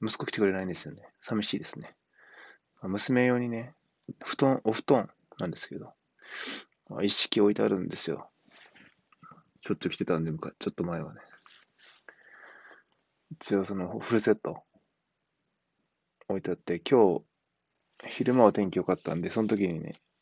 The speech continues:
いつも恒例で来てくれる前の日に、あの、干すんですよ。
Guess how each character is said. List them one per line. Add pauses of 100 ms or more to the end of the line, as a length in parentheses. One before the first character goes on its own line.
(120)
い
つ
も
恒
例
で (180)
来
て
く
れ
る
前
の
日
に、 (1080)
あ
の、
干
す
ん
で
す
よ。